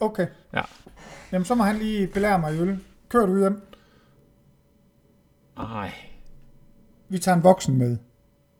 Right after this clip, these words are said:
Speaker 2: Der er, letbanen går til Silkeborg.
Speaker 1: Ja, eller sådan noget.
Speaker 2: Ja.
Speaker 1: Vi hijacker en letbane.
Speaker 2: Ja.
Speaker 1: Ja, det er jo den. Øh, men angående tyve tyve, øh, og Fantasy League.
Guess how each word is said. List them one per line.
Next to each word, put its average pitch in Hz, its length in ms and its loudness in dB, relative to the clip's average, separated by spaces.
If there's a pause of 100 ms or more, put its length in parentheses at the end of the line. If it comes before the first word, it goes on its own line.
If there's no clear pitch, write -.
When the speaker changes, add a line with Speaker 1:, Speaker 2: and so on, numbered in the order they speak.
(100)
Speaker 2:
Der 127 80 0 (220)
er, 98 40 2 (140)
letbanen 113 760 2
går 104 120 0
til - 180 -10
Silkeborg. 95 600 0
Speaker 1:
Ja, 160 160 -2 (580)
eller 147 120 -4
sådan - 120 -4
noget. 139 200 -4 (140)
Speaker 2:
Ja. - 40 -10 (260)
Speaker 1:
Vi 165 100 0
hijacker 175 500 4
en 147 100 -4
letbane. 139 420 -6 (280)
Speaker 2:
Ja. - 80 -4 (440)
Speaker 1:
Ja, 151 100 -10 (580)
det 208 100 -2
er 196 40 4
jo 175 60 2
den. 131 120 -8 (460)
Øh, 165 640 2 (220)
men 196 140 -4
angående 233 300 4
tyve 175 160 -2
tyve, 208 240 0 (300)
øh, 143 1300 2 (1080)
og 151 100 -12
Fantasy 185 320 -2
League. 170 240 -4